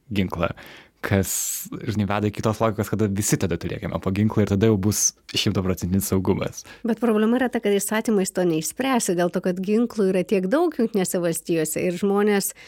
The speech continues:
Speaker 2: kurie ypač bijo, kad politika pasikeis ir buvo labai bijoma, kai Obama buvo prezidentas, tuo metu padidėjo ginklų pirkimas
Speaker 1: Jie pirko
Speaker 2: ir jų
Speaker 1: dar daugiau
Speaker 2: kaupimas,
Speaker 1: ginklų, kad į-,
Speaker 2: nes
Speaker 1: jie,
Speaker 2: manė, kad
Speaker 1: kad
Speaker 2: bus
Speaker 1: ateityje gali
Speaker 2: uždrausta.
Speaker 1: atimti. Aha.
Speaker 2: Tai žmonės turi milžiniškus sandėlius ginklų ir, ir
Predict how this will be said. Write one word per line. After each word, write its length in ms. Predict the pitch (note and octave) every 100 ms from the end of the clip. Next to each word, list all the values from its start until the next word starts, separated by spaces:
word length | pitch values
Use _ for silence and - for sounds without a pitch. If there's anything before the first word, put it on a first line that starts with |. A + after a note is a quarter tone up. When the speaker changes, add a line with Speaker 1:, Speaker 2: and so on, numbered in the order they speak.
| - -
Speaker 2:
kurie 240 | G3 F#3+ G#3
ypač 240 | G3+ F3 E3
bijo, 380 | F3 F#3+ G3 E3
kad 240 | D#3+ D#3 -
politika 460 | E3 E3 E3+ D#3+ D3+
pasikeis 680 | E3 - D#3 E3+ E3 - -
ir 160 | E3 E3+
buvo 300 | E3 D#3+ D#3+
labai 220 | D#3+ E3
bijoma, 400 | D#3+ D#3+ D#3 D3+ D3
kai 140 | D#3 C#3+
Obama 380 | D3+ F3 G3+ G3
buvo 140 | D#3
prezidentas, 800 | E3 D3+ D#3+ D#3 - - - -
tuo 140 | - D#3+
metu 240 | D#3 -
padidėjo 640 | E3+ E3 E3 D#3 F3 F#3 D#3+
ginklų 400 | E3 E3 D#3+ D#3+
pirkimas 560 | - - - G3 A2+ G#2+
Speaker 1:
Jie 60 | C#3
pirko 160 | -
Speaker 2:
ir 60 | A2+
jų 20 | A#2
Speaker 1:
dar 100 | A#2
daugiau 240 | B2 A2+
Speaker 2:
kaupimas, 220 | A2+ E3
Speaker 1:
ginklų, 160 | - E3
kad 180 | C#3 -
į-, 40 | D3 - - F#3
Speaker 2:
nes 140 | F3
Speaker 1:
jie, 60 | C#3
Speaker 2:
manė, 180 | F3 A3
kad 80 | G#3+
Speaker 1:
kad 80 |
Speaker 2:
bus 80 | -
Speaker 1:
ateityje 240 | - - -
gali 240 | C3+ C3+
Speaker 2:
uždrausta. 300 | F3 C3+ -
Speaker 1:
atimti. 420 | G#2+ B1+ - - - C3+
Aha. 180 | A#2 F2 G#2 -
Speaker 2:
Tai 180 | F#3+ F3
žmonės 400 | G3+ G#3+ A3 G3+
turi 320 | - G3+ G3
milžiniškus 640 | F#3+ F#3+ G#3 G3 - F#3 G3
sandėlius 400 | F#3+ F#3 E3+ E3+
ginklų 480 | F3+ F3+ E3+ F3+ F3
ir, 180 | E3+ D#3+ D3+
ir 300 | D3+ D3+